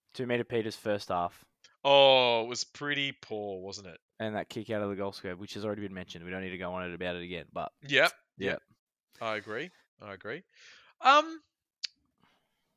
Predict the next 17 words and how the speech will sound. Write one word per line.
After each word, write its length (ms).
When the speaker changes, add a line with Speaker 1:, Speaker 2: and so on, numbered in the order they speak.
Speaker 2:
I 140
got 100
a 80
dislike 380
for 200
you. 140
I 140
just 220
don't 280
like 260
our 160
white 320
shorts. 720
Speaker 1:
Why 220
is 60
Speaker 2:
When 120
Speaker 1:
that? 200